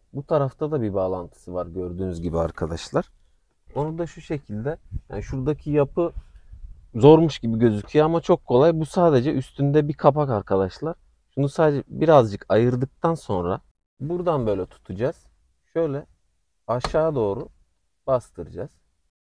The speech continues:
Şöyle çevirelim bakalım. Evet. Evet. Bu vida düz tutabilir. Düz yerde bırakmışlar. Ama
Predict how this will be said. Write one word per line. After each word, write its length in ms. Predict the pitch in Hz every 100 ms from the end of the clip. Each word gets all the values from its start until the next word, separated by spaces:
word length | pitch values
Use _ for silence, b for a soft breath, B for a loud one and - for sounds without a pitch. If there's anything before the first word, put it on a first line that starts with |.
| _ _ _ _ _ _
Şöyle 240 | 101 92 87
çevirelim 640 | - 87 87 87 85 82
bakalım. 460 | 78 - 78 101 - -
Evet. 280 | 85 71 - _ _ _ _ _ - - - - _
Evet. 320 | - 101 85 _ _ _ _ _ _ _ _ _ _ _ _ _ 131
Bu 160 | 165
vida 360 | 185 175 208 196 _ _ _ _ _ 117
düz 360 | 131 214 208 185 _ _
tutabilir. 600 | - 151 180 190 180 - - -
Düz 200 | 120 147
yerde 460 | 147 160 160 165 156
bırakmışlar. 640 | 120 98 - - 143 185 - _ _ _
Ama 300 | 123 160 190